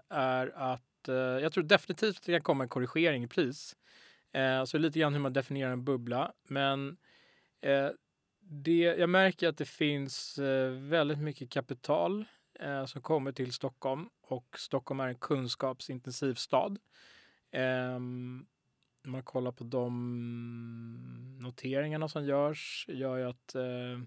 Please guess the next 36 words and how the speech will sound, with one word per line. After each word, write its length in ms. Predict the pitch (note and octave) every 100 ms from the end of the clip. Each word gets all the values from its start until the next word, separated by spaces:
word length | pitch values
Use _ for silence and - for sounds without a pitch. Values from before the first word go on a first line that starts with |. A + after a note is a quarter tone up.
| _ - _ -
de 60 |
här 60 | C3
duktiga 240 | C3 -
entreprenörerna 480 | B2 B2+ B2+ C3 C3
då, 200 | B2+ C3+
som 240 | - -
vi 0 |
pratade 200 | A#2+ A#2+
om 60 | B2
tidigare, 400 | C3 B2 C3 C3
får 560 | - B2 B2 A#2+ A#2+ F#3+ C3
en 200 | B2+ B2+
ganska 220 | C3 C3
bra 220 | B2 B2
kassa. 440 | - B2+ - D3 - _ - - _ _ -
Ehm, 680 | B2 B2 A#2+ A#2+ A#2+ B2
och, 480 | - C3 - _ -
eh, 460 | B2+ B2 B2 B2 B2+
om 100 | C#3+
man 120 | C3
inte 120 | B2+ C3
haft 180 | B2+
pengar 240 | - C3 B2
tidigare 420 | C3+ B2+ C3 D3+
så 140 | D3+
går 100 | C3
man 100 | B2+
till 80 | B2
banken 340 | A#2+ B2 - B2
och 80 |
frågar: 240 | B2 B2 B2
"Vad 120 | B2
ska 120 | -
jag 60 | B2
göra 100 | B2
nu?" 200 | C3